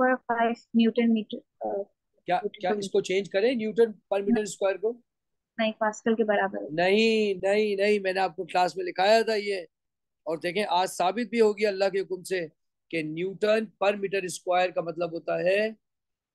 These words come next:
Speaker 2: एक पास्कल। तो आपने ऐसे ही लिख दिया इसको।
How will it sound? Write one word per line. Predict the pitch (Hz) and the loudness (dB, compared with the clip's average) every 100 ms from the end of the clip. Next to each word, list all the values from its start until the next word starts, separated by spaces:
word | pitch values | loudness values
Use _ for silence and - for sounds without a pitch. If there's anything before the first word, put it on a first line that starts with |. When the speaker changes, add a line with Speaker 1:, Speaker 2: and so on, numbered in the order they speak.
| 151 | -2
Speaker 2:
एक | 165 165 - | -2 -2 0
पास्कल। | 175 170 165 139 _ _ _ _ _ _ _ _ _ _ _ _ _ _ _ _ _ _ _ _ _ _ _ _ _ _ _ _ _ _ _ _ _ _ _ _ _ _ _ _ _ - | 0 0 -6 -8 _ _ _ _ _ _ _ _ _ _ _ _ _ _ _ _ _ _ _ _ _ _ _ _ _ _ _ _ _ _ _ _ _ _ _ _ _ _ _ _ _ 0
तो | |
आपने | 190 160 180 | 2 2 2
ऐसे | 196 185 190 | 0 2 0
ही | |
लिख | 143 123 | -2 -6
दिया | 156 160 | -2 0
इसको। | 156 - 156 | 0 -4 -8